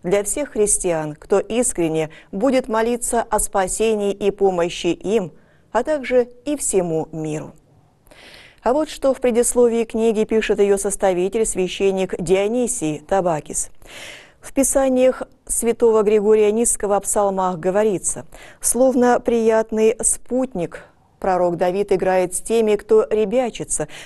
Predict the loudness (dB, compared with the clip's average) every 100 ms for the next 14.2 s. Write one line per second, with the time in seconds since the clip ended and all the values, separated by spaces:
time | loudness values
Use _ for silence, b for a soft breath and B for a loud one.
0 | B 0 2 2 0 0 0 2 2 0
1 | 0 0 0 0 0 -4 -6 -6 -6 -6
2 | -4 -4 -6 -8 B B -4 0 0 4
3 | 4 4 2 0 0 0 -2 -2 -8 -20
4 | _ -4 -2 0 0 0 -2 0 0 -2
5 | -6 -4 -4 -4 -8 -12 -16 -20 B B
6 | B B 0 0 0 0 4 4 4 2
7 | 0 0 -2 -2 2 4 2 0 -8 -4
8 | -4 -6 -12 -20 _ -2 0 0 -4 -4
9 | -2 0 0 0 0 0 0 -2 -2 -2
10 | -4 B B B 0 2 2 2 0 -2
11 | -2 -2 0 2 2 -2 -6 -6 -4 -2
12 | 0 2 2 2 0 0 -2 0 -4 -2
13 | -4 -4 -10 -18 B B B 0 0 0
14 | -2